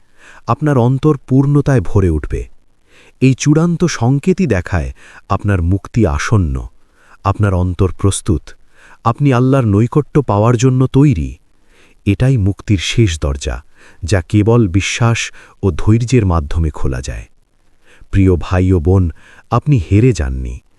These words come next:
আপনি প্রস্তুত হচ্ছেন। আপনি যদি এই আটটি সংকেতের একটিও নিজের জীবনে খুঁজে পান, তাহলে ভয় পাবেন না। আপনি হারিয়ে যাননি,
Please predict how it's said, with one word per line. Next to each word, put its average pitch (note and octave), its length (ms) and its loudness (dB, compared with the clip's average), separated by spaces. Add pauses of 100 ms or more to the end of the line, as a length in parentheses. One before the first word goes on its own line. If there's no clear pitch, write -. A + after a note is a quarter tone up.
(280)
আপনি D#3+ 260 -2
প্রস্তুত - 540 0
হচ্ছেন। - 540 -2 (600)
আপনি D3+ 280 2
যদি F3+ 220 2
এই E3+ 220 2 (100)
আটটি A#2+ 420 -4
সংকেতের C#3 600 0 (360)
একটিও F#3+ 520 0
নিজের D3+ 320 4
জীবনে B2 340 2
খুঁজে A#2+ 320 0
পান, C2 300 -2 (300)
তাহলে E3 260 0
ভয় A#2 320 0
পাবেন C2+ 280 -2
না। A1+ 260 -10 (540)
আপনি E2 260 -2
হারিয়ে E2 380 2
যাননি, B1 420 -6